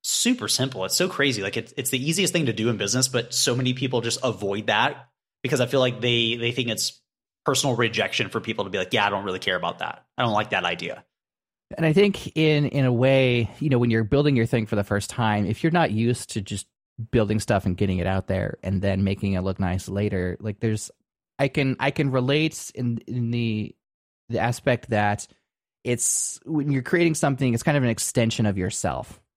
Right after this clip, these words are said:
Speaker 2: right? And so you almost have this self-conscious perspective on it where, you know, if somebody judges it negatively or finds some way to critique it that's, that's negative, i-, it's, it's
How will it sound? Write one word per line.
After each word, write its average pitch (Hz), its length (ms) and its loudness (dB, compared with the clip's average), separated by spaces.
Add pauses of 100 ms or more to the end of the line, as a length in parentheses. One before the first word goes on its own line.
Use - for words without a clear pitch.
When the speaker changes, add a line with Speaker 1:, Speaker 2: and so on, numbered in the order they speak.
Speaker 2:
right? 104 360 0
And 95 140 -6
so 113 160 2
you 113 240 4
almost 123 360 4
have 107 280 2
this 107 160 0
self-conscious - 1120 -2 (800)
perspective - 640 0
on 95 200 0
it 95 140 -2
where, 98 540 -2 (140)
you 107 360 -4
know, 92 220 -2
if 87 140 -4
somebody 123 540 0
judges 107 500 0
it 90 80 -4
negatively 95 920 -4 (280)
or 92 400 -2
finds 101 600 -2
some 110 420 0
way 104 180 0
to 98 80 -2
critique 104 520 -4
it 87 280 -2
that's, - 420 -6
that's 98 300 -2
negative, 104 540 0 (960)
i-, - 180 -8
it's, 131 280 -2
it's - 220 2